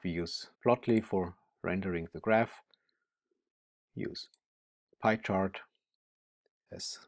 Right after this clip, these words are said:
symbol labels we have the vehicle types, so the entries of the set V.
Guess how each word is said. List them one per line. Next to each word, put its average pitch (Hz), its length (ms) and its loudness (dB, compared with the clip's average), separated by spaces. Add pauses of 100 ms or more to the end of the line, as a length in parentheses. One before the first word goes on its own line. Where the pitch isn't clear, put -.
(140)
symbol 101 600 -2
labels 104 440 2
we 90 60 -4
have 80 240 -4 (460)
the 92 100 -2
vehicle 147 420 4 (760)
types, - 480 2
so 92 120 2
the 90 180 -2 (140)
entries 107 400 -2
of - 200 -8
the 95 80 -6
set - 380 -4
V. 160 240 2